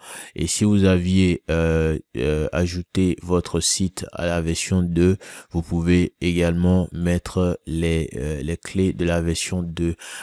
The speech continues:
Alors, rien ne vous empêche d'ajouter votre site aux deux versions parce que, comme vous pouvez le voir ici, c'est ce que j'ai fait.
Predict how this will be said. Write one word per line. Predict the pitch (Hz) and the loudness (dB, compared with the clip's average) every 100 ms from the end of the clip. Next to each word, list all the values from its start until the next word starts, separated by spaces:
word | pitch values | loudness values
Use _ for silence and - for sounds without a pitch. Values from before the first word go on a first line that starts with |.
| - | -8
Alors, | - 87 85 - _ | -2 0 0 -2 _
rien | - 101 101 104 113 | -12 -2 0 0 -2
ne | 92 | -4
vous | 90 95 92 | -4 -2 -2
empêche | 85 82 95 92 - | -4 -2 -2 0 0
d'ajouter | 85 82 82 - 90 | -2 -4 -6 -4 -2
votre | 87 85 - | -2 -4 -2
site | - 95 - - | -4 -4 -8 -8
aux | 87 | -6
deux | 87 92 90 90 - | -6 0 2 2 -2
versions | 87 87 80 - 87 92 95 | -6 -4 -2 -2 -2 -2 -4
parce | 82 - | -6 -4
que, | - 87 - _ _ | 0 0 -2 _ _
comme | - 101 98 | -2 0 0
vous | |
pouvez | - 90 | 0 2
le | 87 | 2
voir | 85 85 85 | 2 2 2
ici, | - 90 | 0 -4
c'est | - 80 | -4 -4
ce | - | -2
que | 92 | 0
j'ai | 87 87 | 0 -2
fait. | - 95 95 | 0 0 0